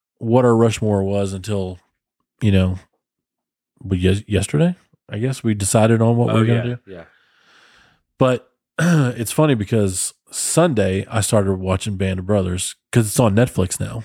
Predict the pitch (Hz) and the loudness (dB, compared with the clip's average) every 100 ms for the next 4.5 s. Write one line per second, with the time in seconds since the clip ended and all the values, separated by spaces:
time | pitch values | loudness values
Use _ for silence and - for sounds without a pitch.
0 | - 113 123 123 120 117 101 101 127 - | -14 -16 -10 -8 -8 -10 -12 -12 -14 -8
1 | 175 98 113 110 110 113 104 98 90 - | -4 -2 2 4 6 4 4 2 -2 -8
2 | - _ _ _ _ _ _ - 123 117 | -14 _ _ _ _ _ _ -4 0 2
3 | 113 110 110 117 113 110 101 - - 135 | 2 -2 -2 -2 2 0 -2 -6 -2 2
4 | 131 131 139 143 156 | 2 2 0 0 -4